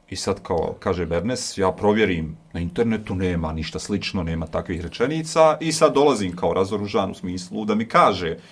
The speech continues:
kako je to uradio, uz ovaj dogovor da neće biti posljedica, da ocjena ostaje koja jeste, i dijete prizna da je koristilo umjetnu inteligenciju da napiše rad. I sad, kao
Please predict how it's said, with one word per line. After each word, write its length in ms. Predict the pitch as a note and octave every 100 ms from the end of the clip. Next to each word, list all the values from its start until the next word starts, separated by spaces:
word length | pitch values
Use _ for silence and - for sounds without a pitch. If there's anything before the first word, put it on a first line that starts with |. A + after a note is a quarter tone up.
| - -
kako 280 | C3+ - A2
je 100 | G#2+
to 100 | G#2+
uradio, 500 | F#2 E2+ G2 D#3 C#3
uz 220 | B2 G#2+
ovaj 220 | G#2+ F#2+
dogovor 380 | F2+ A2+ G#2+ G2+
da 80 | F#2+
neće 240 | G2 E2+
biti 120 | G#2 -
posljedica, 560 | G2+ - G2 F#2 G2+
da 60 | F#2
ocjena 320 | F2+ G2 F2+
ostaje 300 | F#2 - F2
koja 180 | - F2
jeste, 360 | G#2 E3 - G3+ - - - -
i 60 |
dijete 240 | A#2 D3+ B2+
prizna 400 | G2+ F#2+ C3+ C3
da 60 |
je 80 | G2
koristilo 760 | - E2+ E2 - A#2+ B2+ B2 A#2
umjetnu 300 | F2+ F2+ F#2
inteligenciju 840 | F2 F2 E2+ E2+ E2 - G#2+ G#2+
da 120 | G#2 G2
napiše 580 | E2 E2 G2+ - C#3+
rad. 340 | E3 D#3+ - - - - - - - -
I 60 |
sad, 200 | G#2 A#2+
kao 360 | G2 G2+ F#2